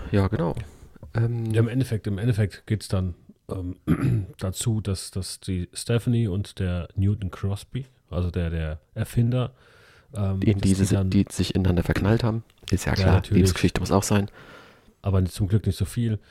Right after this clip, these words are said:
Speaker 1: Ja.
Speaker 2: Aber dass die mit, mit Nummer fünf halt flüchten, werden dann eingeholt vom, vom, ähm,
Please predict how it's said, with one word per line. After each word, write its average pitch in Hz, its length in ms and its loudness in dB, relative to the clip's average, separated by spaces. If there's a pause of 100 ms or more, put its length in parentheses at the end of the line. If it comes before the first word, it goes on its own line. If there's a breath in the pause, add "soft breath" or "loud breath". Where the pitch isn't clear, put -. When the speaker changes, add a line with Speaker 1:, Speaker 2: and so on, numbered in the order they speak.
(140 loud breath)
Speaker 1:
Ja. 92 100 4
Speaker 2:
Aber 101 100 2
dass 95 160 -4
die 120 180 4
mit, 107 220 2
mit 101 240 2
Nummer 98 160 2
fünf 120 280 -2
halt 92 120 -4
flüchten, 120 520 -2 (1000)
werden 101 260 4
dann 95 160 4
eingeholt 98 560 0
vom, 90 380 -2
vom, 87 400 -4
ähm, 82 320 -6